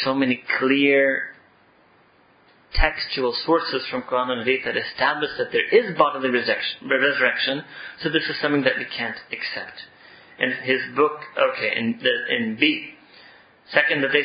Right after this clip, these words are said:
say Allah Ta'ala knows universals, not particulars. This too is plain unbelief, because Allah subhanahu wa ta'ala, there are many ayahs,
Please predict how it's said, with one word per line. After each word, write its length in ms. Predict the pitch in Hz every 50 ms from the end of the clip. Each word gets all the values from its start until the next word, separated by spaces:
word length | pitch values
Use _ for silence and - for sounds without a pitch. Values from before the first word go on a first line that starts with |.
| -
say 140 | - 175 180 175 -
Allah 160 | 151 160 160
Ta'ala 280 | 156 160 151 151 156 151
knows 240 | 147 147 151 143 127
universals, 640 | 139 151 156 147 139 151 151 151 - 170 165 139 120
not 260 | 123 127 131 139 -
particulars. 600 | - 143 127 - - - - 127 117 113 107 107 - - - - - - - - -
This 220 | - 120 139 139 - - - -
too 300 | 143 143 143 143 135 -
is 120 | - 123 113 110 - -
plain 320 | - 127 131 135 135 135
unbelief, 640 | 127 - 123 117 113 110 113 120 147 156 139 120 123 127 - - - - - - - - _ _ _ _ _ _ _ _ _ _ _ _ _ _ _
because 200 | - 131 120 123
Allah 240 | - 113 123 135 135 -
subhanahu 240 | - 127 123 120 120
wa 60 | -
ta'ala, 220 | 123 120 120 127 135
there 100 | 160 196
are 20 |
many 240 | 226 262 311 302 214
ayahs, 320 | 127 110 107 123 165 -